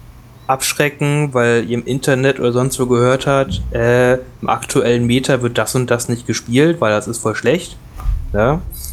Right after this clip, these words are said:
In Star Wa-, das Schöne an Star Wars Legion ist, man kann jede Einheit ohne schlechtes Gewissen spielen. Jeder ist, hat ihren Zweck und jede ist zu gebrauchen und man kann mit jeder Einheit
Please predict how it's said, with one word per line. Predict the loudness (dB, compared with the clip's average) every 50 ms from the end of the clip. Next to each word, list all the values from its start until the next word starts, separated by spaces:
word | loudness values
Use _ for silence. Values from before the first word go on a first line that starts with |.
| -14 -14 -14 -14 -14 -14 -14 -16 -16 -16 -10 -4
In | -2 0
Star | 0 2 2 2 2
Wa-, | 2 0
das | -2 -4
Schöne | -2 0 2 2 2
an | 2 0
Star | 0 -2 0 0 0
Wars | 0 -2 -4 -4 -6
Legion | -6 -6 -4 -4 -2 0 0 -2 -2 -2
ist, | -2 -4 -2 -2 -6 -8 -10 -14 -20 -20 -20 -20 -20 -20 -20 -20 -16 -10
man | -10 -10 -8
kann | -6 -4 0 0 2 4 2 2 0 -2 -6
jede | -2 -2 -2 0 0 0 -2 0
Einheit | -2 -2 0 0 -2 -2 0 0 0 0 0 -4 -10 -4
ohne | 0 0 2 4 4 2 2 0
schlechtes | 0 0 0 0 0 0 -2 -2 -2 -2
Gewissen | -4 0 0 0 0 2 0 0 0 -2 -2 -6 -12 -20 -18 -10
spielen. | -8 -8 -6 -6 -4 -2 0 0 2 0 0 -2 -6 -10 -16 -14 -14 -14 -14 -14 -10 -2
Jeder | 2 2 2 4 2 0 0
ist, | 0 -4 -4 -2 0
hat | 2 2 2 2
ihren | 0 -2 -2 -2 -4
Zweck | -4 -4 0 0 0 0 0
und | -4 -4 -4 -4
jede | -4 -2 0 0
ist | 0 0 -2
zu | -8 -4
gebrauchen | -4 -4 -4 -2 -2 0 0 -2 -2 -4 -4
und | -2
man | -4 -4
kann | -4 -4 -4 -2 -2
mit | -2 -4
jeder | -4 -2 -2 0 2 0 0 0
Einheit | -2 -2 -2 -2 0 0 0 0 0 -2